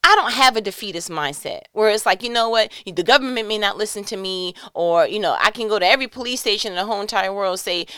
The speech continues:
"Can we just do better as a people? And, you know, as a community, can we just reconnect the community back to you protecting and serving?"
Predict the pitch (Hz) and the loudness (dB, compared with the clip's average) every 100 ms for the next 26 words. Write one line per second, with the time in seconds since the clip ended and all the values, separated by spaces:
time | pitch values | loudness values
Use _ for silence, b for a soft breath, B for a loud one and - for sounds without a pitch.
0 | - 175 226 269 285 247 233 240 214 214 | -16 -4 -2 0 -2 -2 -4 0 2 2
1 | 208 202 196 254 208 208 208 B 302 165 | 0 -2 -6 -8 -4 -2 -2 B -8 -4
2 | 175 190 208 185 185 190 226 220 233 226 | -2 -2 0 0 0 -4 -6 -6 -4 -4
3 | 220 208 226 202 269 220 196 220 240 254 | -6 -6 -8 -8 -6 -6 -6 -8 -8 -4
4 | 220 214 190 220 196 220 208 214 190 180 | -4 -4 -8 -8 -4 -4 -4 -4 0 2
5 | 202 - 208 202 208 208 208 - 208 - | 2 -2 -4 -4 -8 -8 -6 -2 -2 -2
6 | 202 196 208 202 | -6 -6 -6 -4